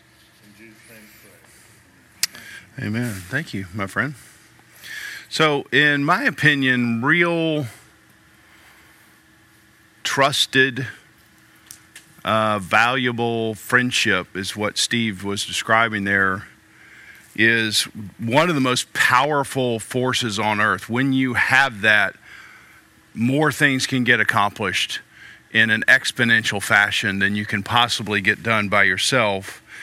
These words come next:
Speaker 2: And I would say, as we think about building an interior wall this year, as we think about building our character so that when we encounter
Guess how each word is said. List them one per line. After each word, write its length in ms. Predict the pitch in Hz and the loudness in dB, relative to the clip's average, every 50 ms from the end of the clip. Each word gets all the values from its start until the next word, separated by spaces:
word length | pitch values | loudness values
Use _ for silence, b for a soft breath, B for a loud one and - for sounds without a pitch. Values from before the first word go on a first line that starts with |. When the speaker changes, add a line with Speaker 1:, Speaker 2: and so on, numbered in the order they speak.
| B B B B B B | B B B B B B
Speaker 2:
And 220 | B 110 113 113 113 | B 2 2 4 4
I 160 | 110 123 143 | 4 4 4
would 200 | 160 160 139 120 | 2 0 0 0
say, 500 | - - 143 131 127 120 120 117 117 - - | 0 2 4 4 4 4 4 2 0 0 0
as 300 | - 113 113 110 - - | 2 2 2 0 -2 -2
we 180 | 117 117 113 | -2 -2 -2
think 280 | 117 - - 151 151 139 | -2 0 0 0 2 2
about 360 | 147 123 127 120 110 98 95 | 0 2 2 2 2 0 0
building 440 | 110 127 135 135 127 131 123 120 113 | 0 0 2 2 2 0 0 0 0
an 140 | 107 107 - | 0 -2 -2
interior 800 | - 113 131 135 120 - - 139 143 135 123 120 113 110 107 104 | 0 0 0 0 0 -2 0 2 2 2 2 2 2 2 0 0
wall 760 | 101 98 113 131 135 131 120 113 110 107 101 101 104 107 101 - B B B B B B B B B | -2 0 0 2 2 2 2 0 0 0 -2 -2 -4 -4 -6 -12 B B B B B B B B B
this 320 | 101 95 123 127 - - | 2 4 4 4 4 2
year, 280 | - 131 135 139 123 110 | 2 2 4 4 2 2
as 100 | 107 104 | 0 -2
we 80 | 113 107 | -6 -2
think 220 | - 135 131 123 | 0 0 2 2
about 260 | 120 120 110 98 98 | 2 2 2 0 0
building 400 | 90 131 139 143 135 131 123 117 | 0 2 2 2 2 0 2 2
our 140 | 113 110 107 | 2 2 2
character 580 | - - 147 147 143 139 135 - - 123 110 107 | 2 2 2 4 4 2 0 -2 -2 -2 0 0
so 260 | - - 135 123 123 | 0 0 0 2 2
that 220 | 117 120 117 92 | 2 2 2 2
when 160 | 92 113 123 | 0 0 0
we 160 | 120 117 113 110 | 2 2 0 0
encounter 720 | 110 113 - - 147 156 165 165 143 127 113 110 107 - | -2 -2 0 2 4 4 4 2 2 0 0 0 -2 -4